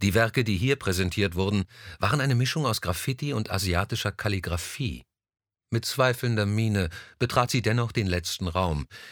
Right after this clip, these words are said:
in dem verschiedene Kunstwerke präsentiert wurden. „So ein Quatsch“, dachte sie,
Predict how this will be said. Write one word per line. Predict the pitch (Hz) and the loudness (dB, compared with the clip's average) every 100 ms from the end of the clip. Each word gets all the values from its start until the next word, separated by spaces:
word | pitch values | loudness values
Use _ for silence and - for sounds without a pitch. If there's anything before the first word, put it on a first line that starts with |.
| - | -4
in | 123 | 0
dem | 123 120 | 2 2
verschiedene | 117 - 127 85 73 | 0 -2 -2 0 -2
Kunstwerke | - 87 78 - 76 76 78 | -2 -2 -2 -2 -2 -2 -4
präsentiert | 80 85 82 92 78 | -2 -2 0 -2 0
wurden. | 80 80 73 - _ _ _ _ _ _ _ _ _ _ - - - | 0 0 -2 -4 _ _ _ _ _ _ _ _ _ _ -14 -10 -2
„So | 120 143 | 0 2
ein | 131 113 | 2 0
Quatsch“, | - 117 101 - - - | 0 0 0 -2 -4 -4
dachte | - - 73 | -6 -4 -4
sie, | 73 73 62 | -2 -2 -2